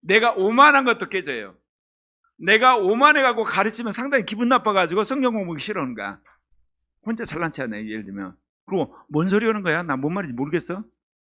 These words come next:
그러니까 어디까지 배려를 해야 돼? 그 사람이 성경에 대한 지식, 믿음의 수준, 그러면서 굉장히 온유하게, 사랑으로.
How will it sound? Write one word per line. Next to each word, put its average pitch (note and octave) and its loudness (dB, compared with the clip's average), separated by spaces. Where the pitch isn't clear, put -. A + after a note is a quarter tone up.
그러니까 C4 4
어디까지 A#3+ 4
배려를 G3 4
해야 D#3+ -2
돼? B2+ -6
그 - -4
사람이 C4+ 6
성경에 C4 2
대한 A3 0
지식, F3+ -2
믿음의 A3+ 2
수준, A3 -4
그러면서 B3+ 0
굉장히 B3 -2
온유하게, F3 -2
사랑으로. G3+ -4